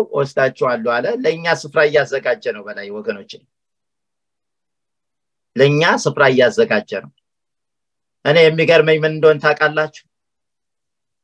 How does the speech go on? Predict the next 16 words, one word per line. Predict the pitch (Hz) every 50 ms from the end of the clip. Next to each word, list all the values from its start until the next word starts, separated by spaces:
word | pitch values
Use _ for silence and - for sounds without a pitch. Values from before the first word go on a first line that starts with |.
| _ _ -
እንዴ? | 120 113 117 - _ - - - - _ _ 175
ዓለምን | 180 196 208 220 202 208 208 208 202 196 196 190 185 185 180 175 170
የፈጠረ | 170 165 160 175 165 - - - 160 156 151 151
ይሄ | 147 151 147 143 139 139
ጌታ | 110 110 131 131 120 - 120 110 104 101 95 92 90 92 90 _ _ _ _ _ _ _ _ _ _ _ _ _ _ _ _ -
በስድስት | 214 214 - 240 233 - _ 220 226 220 - - 220 220
ቀን | - 208 202 196 196 190 185 175 170 165 156 -
ዓለምን | 165 175 165 170 165 160 156 151
ፈጥሮ | 143 160 - 147 135 - - 120 104 98
ሰማይና | - - 101 98 107 117 127 135 143 156 165
ምድርን | 185 202 196 202 202 185 180 208 - _ _ _ _ _ _ _ _ _ -
በውስጧ | 110 110 110 - - - - 170 185
ያሉትን | 190 190 202 196 190 196 190 - 202 185 - - _ _ _ _ _ _ _ _ _ _ _ -
ሁሉን | 302 311 269 262 269 240 233
ነገር | 226 226 220 220 220 202 202
ፈጥሮ | - - 190 185 - -